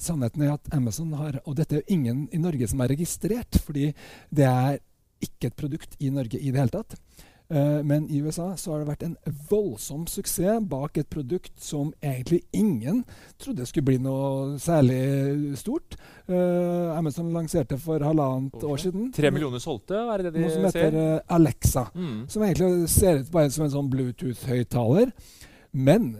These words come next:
Speaker 1: det som er hele clouet her, det er at det ligger stemmegjenkjenning og noen sånne helt spesielle supermikrofoner,
Speaker 2: Mm.
Speaker 1: som gjør at jeg kunne liksom snakke helt fra helt, øh, andre siden av rommet og kommandere den. Og det de gjør i U S A, er jo det at de sier liksom, «Bestill meg,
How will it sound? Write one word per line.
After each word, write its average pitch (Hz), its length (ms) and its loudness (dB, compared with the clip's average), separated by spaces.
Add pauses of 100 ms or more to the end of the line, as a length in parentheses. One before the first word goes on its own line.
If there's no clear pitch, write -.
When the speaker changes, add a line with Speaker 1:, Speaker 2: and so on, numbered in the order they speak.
Speaker 1:
det 147 160 0
som 147 220 -2
er 143 240 4
hele 143 180 6
clouet 135 240 0
her, 175 160 4
det 131 80 -2
er 120 80 0
at - 60 -4
det 139 100 6
ligger 117 240 -6
stemmegjenkjenning 120 1000 -6
og 147 160 -8
noen 147 80 -8
sånne - 320 -12
helt 196 180 2
spesielle 143 500 4
supermikrofoner, 143 1120 0 (220)
Speaker 2:
Mm. 147 140 -10
Speaker 1:
som 180 120 -4
gjør 151 100 0
at - 160 -8 (360)
jeg 151 160 0
kunne 165 220 -2
liksom 165 320 -2
snakke 180 800 -2
helt 151 240 4
fra 170 160 0
helt, 165 420 2
øh, 175 380 2
andre 147 340 -2
siden 151 180 2
av 147 60 0
rommet 143 300 -2
og 175 160 -6
kommandere 160 640 0
den. 151 280 2
Og 147 100 -4
det 135 180 4
de 135 180 4
gjør 131 140 2
i 135 60 2
U 143 60 2
S 147 140 2
A, 190 180 2 (200)
er 151 80 2
jo 143 80 2
det 131 120 2
at 123 80 -2
de 135 80 -2
sier 123 320 -2 (180)
liksom, 123 340 -2 (760)
«Bestill 127 340 2
meg, 131 400 0